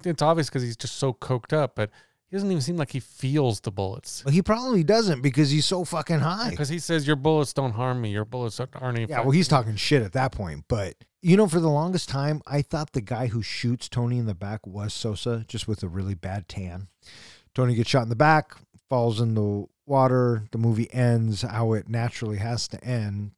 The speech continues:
Speaker 2: Tony Montana is not a good guy, and he is not going to get a happy ending. So, you know,
Speaker 1: I think the whole
Speaker 2: fucking
Speaker 1: mov-,
Speaker 2: Scarface.
Speaker 1: doesn't the whole movie just take place over three or four years?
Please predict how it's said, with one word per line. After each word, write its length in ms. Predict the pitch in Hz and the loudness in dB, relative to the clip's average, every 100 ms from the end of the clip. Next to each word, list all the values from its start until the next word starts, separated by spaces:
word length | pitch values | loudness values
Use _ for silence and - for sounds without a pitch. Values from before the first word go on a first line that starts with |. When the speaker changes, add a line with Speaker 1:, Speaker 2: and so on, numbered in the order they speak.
| - | -2
Speaker 2:
Tony 180 | 131 | 0
Montana 480 | 127 110 104 120 113 - | 2 0 0 -2 -2 2
is 220 | 135 110 | 2 2
not 280 | 120 120 - | -2 -2 -6
a 40 | |
good 240 | 98 120 98 | -2 -2 -2
guy, 200 | 90 101 | -6 -2
and 180 | 107 107 | -2 0
he 120 | 113 | 0
is 180 | 104 98 | 0 0
not 260 | 120 107 | -2 -2
going 240 | 117 113 101 | -2 0 0
to 60 | |
get 160 | 104 107 | -2 -2
a 40 | |
happy 360 | 92 104 - 92 | -2 -4 -4 -2
ending. 300 | 131 82 - _ _ _ _ _ _ _ _ | 0 -2 -8 _ _ _ _ _ _ _ _
So, 580 | - 127 113 107 98 87 - _ | -2 4 6 6 2 -2 -10 _
you 160 | 120 117 | -4 -2
know, 240 | 87 80 - - | -2 -6 -14 -8
Speaker 1:
I 80 | 135 | -2
think 180 | 226 | -2
the 100 | 202 | -2
whole 120 | 135 175 | 2 2
Speaker 2:
fucking 220 | 139 120 | 4 2
Speaker 1:
mov-, 40 | |
Speaker 2:
Scarface. 500 | - 127 135 80 78 | 0 0 0 -4 -6
Speaker 1:
doesn't 180 | 170 208 | -6 -6
the 80 | 151 | -4
whole 140 | 156 | -2
movie 300 | 151 135 151 | 0 2 0
just 200 | 135 117 | -2 -4
take 200 | 127 120 | -4 -4
place 240 | 120 123 123 | -4 -4 -4
over 160 | 113 | -6
three 260 | - 120 117 | -6 -6 -4
or 80 | 113 | -6
four 260 | - 110 | -4 -4
years? 480 | 101 95 104 110 - | -4 -6 -6 -8 -12